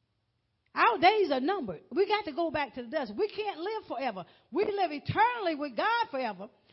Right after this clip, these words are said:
But man can't make us be a being where we can live forever. Man don't want to die. But man,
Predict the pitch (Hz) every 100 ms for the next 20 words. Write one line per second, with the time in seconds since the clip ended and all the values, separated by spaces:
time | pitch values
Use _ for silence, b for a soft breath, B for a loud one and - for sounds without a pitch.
0 | b 226 330 262 359 480 466 381 370 370
1 | 302 320 440 359 311 214 190 349 262 208
2 | 311 440 311 269 b b 349 330 311 403
3 | - 294 302 339 320 320 392 392 196 -
4 | B 285 453 440 370 359 349 302 415 427
5 | 294 - - _ _ _ _ _ _ _
6 | - 415 427 453 415 330